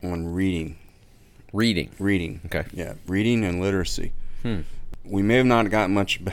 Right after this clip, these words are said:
Speaker 1: <laughs> science and social studies, but
Speaker 2: Right.
Speaker 1: reading followed by math, uh,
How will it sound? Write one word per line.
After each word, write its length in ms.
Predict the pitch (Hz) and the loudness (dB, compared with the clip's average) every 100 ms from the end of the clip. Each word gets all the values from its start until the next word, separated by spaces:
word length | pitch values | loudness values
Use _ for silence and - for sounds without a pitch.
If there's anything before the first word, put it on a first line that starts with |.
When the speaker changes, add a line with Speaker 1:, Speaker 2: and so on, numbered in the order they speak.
| - | -4
Speaker 1:
<laughs> 180 | - - | -6 -4
science 600 | - 101 95 101 - - | 2 4 4 2 -2 -6
and 160 | 82 | -6
social 340 | - 98 95 87 | -2 -2 -2 -6
studies, 420 | - 78 80 - | -6 -6 -6 -8
but 260 | - 82 - - | -8 -8 -8 -12
Speaker 2:
Right. 180 | 69 - - | -12 -12 -14
Speaker 1:
reading 420 | - 98 107 107 92 | 0 4 6 4 2
followed 400 | 101 95 92 85 | 4 4 4 0
by 160 | 85 | -2
math, 600 | 82 92 95 85 85 - - 82 | 2 2 2 0 -2 -10 -12 -8
uh, 420 | 82 80 80 | -6 -4 -6